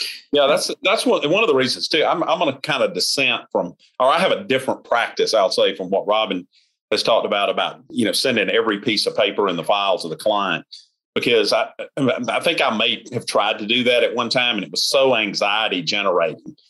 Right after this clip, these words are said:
you know, uh, that, uh, uh, you, you know, you've been trying to send a, you know, set a deposition, and y-, you know, here comes a deposition notice, and,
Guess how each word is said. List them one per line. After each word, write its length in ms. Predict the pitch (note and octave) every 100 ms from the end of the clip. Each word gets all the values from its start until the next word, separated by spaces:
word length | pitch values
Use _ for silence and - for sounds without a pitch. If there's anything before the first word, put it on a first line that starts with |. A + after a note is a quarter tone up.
| - - -
you 140 | A2
know, 420 | G#2 G2+ F#2+ G2 -
uh, 340 | G#2 F2+ F2 - - G2+ -
that, 500 | G#2 F#2+ F#2 D#2+ - _ _ _ -
uh, 400 | G#2 G2 G2+ G2+ - _ _ _ -
uh, 140 | C3+ A2
you, 180 | A2+ G#2
you 160 | A#2 G#2
know, 340 | G2 F#2+ F2+
you've 360 | G#2 G2 A2 G#2
been 120 | A#2
trying 280 | A2 C3 B2+
to 60 | G#2+
send 260 | C3+ A#2
a, 280 | F#2+ F#2+ -
you 60 | A2
know, 80 |
set 260 | F#2 - B2+
a 80 | G2+
deposition, 760 | A2+ - G2+ A2 A2+ - F2+
and 200 | F2 E2 - _ _ _ -
y-, 140 | G#2+ -
you 140 | A#2+
know, 100 | F#2+
here 140 | C#3
comes 240 | D3 C3+ A2+
a 40 |
deposition 720 | G#2+ B2 - - B2+ - G2
notice, 520 | G2+ A#2+ B2+ A2+ A2+ G#2
and, 240 | F2+ F#2+